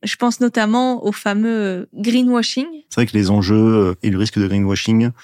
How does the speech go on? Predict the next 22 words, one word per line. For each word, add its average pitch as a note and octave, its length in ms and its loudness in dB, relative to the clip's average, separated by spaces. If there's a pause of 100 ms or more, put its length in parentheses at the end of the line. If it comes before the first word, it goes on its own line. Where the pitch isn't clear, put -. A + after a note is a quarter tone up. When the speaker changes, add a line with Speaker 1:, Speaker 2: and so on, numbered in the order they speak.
(400)
Speaker 2:
peuvent G#2 100 0
intervenir G2+ 460 2
à F#2 40 0
différents G2 320 -2
endroits F#2+ 220 0
de F#2+ 80 0
la F#2+ 80 0
chaîne - 160 -2
de F#2+ 80 2
valeur. F2+ 360 -2 (180)
Donc, F#2+ 160 -4
par F#2+ 160 -2
exemple, G2 160 -2
au G2+ 40 2
niveau G2 220 2
de F2+ 60 0
la F2+ 220 -2
gestion G2+ 240 -2
d'actifs, - 360 -2
le G2 60 0
principal F#2+ 480 -4
enjeu F#2+ 380 -2